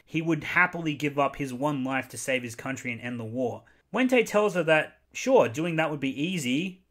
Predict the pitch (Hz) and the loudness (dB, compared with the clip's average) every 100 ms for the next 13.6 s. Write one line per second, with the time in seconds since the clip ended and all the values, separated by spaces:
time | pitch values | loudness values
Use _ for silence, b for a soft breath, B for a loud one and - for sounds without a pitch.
0 | - 131 165 170 165 156 - 135 151 151 | -8 -6 -2 0 0 -2 -2 -4 -2 -2
1 | 135 123 - - 117 131 120 135 147 123 | -2 -4 -10 -12 -8 -6 -2 2 4 2
2 | 113 113 110 113 127 110 90 - _ 156 | 0 -8 -8 -4 -6 -6 -12 -20 _ -4
3 | 151 196 202 196 170 160 165 151 143 - | 0 4 4 2 -2 -4 -2 -2 -4 -4
4 | 156 156 156 147 143 139 143 123 - 135 | -2 0 0 -4 -4 -6 -8 -8 -6 -4
5 | 131 127 113 98 _ - - 277 254 208 | -4 -4 -6 -12 _ -10 4 8 8 8
6 | 147 175 180 170 143 135 165 147 147 143 | 0 0 2 4 4 2 0 -2 -4 -4
7 | 139 139 135 123 131 131 123 117 b b | -2 -2 -2 -2 -2 0 -2 -6 b b
8 | - 151 113 101 170 160 143 117 135 120 | -2 0 0 -4 -2 0 -2 -2 -6 -6
9 | - 135 110 92 - - _ - 165 190 | -2 0 0 -2 -16 -20 _ 0 2 4
10 | 170 185 180 175 156 156 151 - - 120 | 2 -2 0 0 0 -4 -4 -10 -10 -10
11 | - 165 175 165 127 117 117 110 113 120 | 0 0 0 -4 -6 -6 -6 -6 -6 -8
12 | - 147 135 98 87 - 123 139 123 131 | -6 -2 0 -2 -8 -10 -6 -4 -4 -6
13 | 117 120 110 95 - | -4 -2 -2 -4 -16